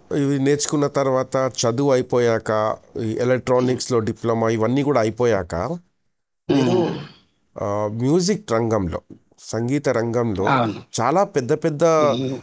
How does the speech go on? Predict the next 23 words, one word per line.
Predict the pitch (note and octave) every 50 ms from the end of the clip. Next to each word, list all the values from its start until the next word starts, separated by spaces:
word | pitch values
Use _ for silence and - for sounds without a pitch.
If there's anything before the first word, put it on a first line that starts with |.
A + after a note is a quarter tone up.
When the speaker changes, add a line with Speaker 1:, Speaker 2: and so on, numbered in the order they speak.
| _ _ _ _ -
Speaker 1:
ఆ, | A#2 A#2 A#2 A#2+ A#2+ A2+ A2 A2+ G#2+
షోస్‌లో | - - - D3+ D#3+ F3 F3 - - E3+ E3
మీరు | E3+ E3 D#3+
పనిచేశారు. | - - G#2+ A#2 B2 B2 A#2 G#2 - F#2+ F2+ E2+ F2+ F#2+ - -
అది | G#2 A2 A#2+ B2+ B2 B2 A#2
రేడియో | A2 A#2+ B2+ C3 C#3 C#3 B2
కావచ్చు, | - A#2+ A#2 A#2 A#2 A2+ - - B2+ B2+
Speaker 2:
చా- | B2+ B2+ B2+ A#2+ G#2+
Speaker 1:
దూరదర్శన్ | B2 C3+ C3 B2 C#3 B2 A2+ - B2+ A#2 A2+ G#2+
కావచ్చు, | A2 A2 A2+ A2 G2 F2+ - - G#2+ G#2+ A2 G#2 - - - - - - - _ - -
చాలా, | D#3+ F3 F#3 F#3+ F#3+ F3+ - - - - - - - _ -
Speaker 2:
అవును. | C#3 C3 A#2+ G#2 G2+
Speaker 1:
ఆ, | G#2 G#2 G#2 G#2 G#2 G#2+ G#2+ G#2 G#2+ A2 A#2+
luxurious | B2+ B2+ A#2 - F#3+ G#3+ G#3+ A#3+ A3 G#3 - - - - - F#2+ G2 - - - A2 A2
life, | A#2 C3 D3 D#3 D#3+ D#3 - D#3 D#3 D3 D3+
career | - C#3 C3 D3 E3 E3 D3+
opportunity | C#3 C3+ C3 D3+ C#3 - D3+ D3+ E3 - D#3+
ఉండే | A#2+ G#2 G#2+ A#2 C3+ D3 A#2+
ఆ | F#2+ E2+ F2+
టైంలో | F2 - G2+ G2+ G#2+ G#2 G2
మీకు. | E2+ E2 D2+ - - - - _ _ _ _ _ _ _ _ _ _ _ _ _ _ _ _ _ _ _ _
So, | - - - D3 D3+ E3 D#3+ -
Speaker 2:
అవును. | C#3+ C#3 C3 A#2+ A2+ A2 A2+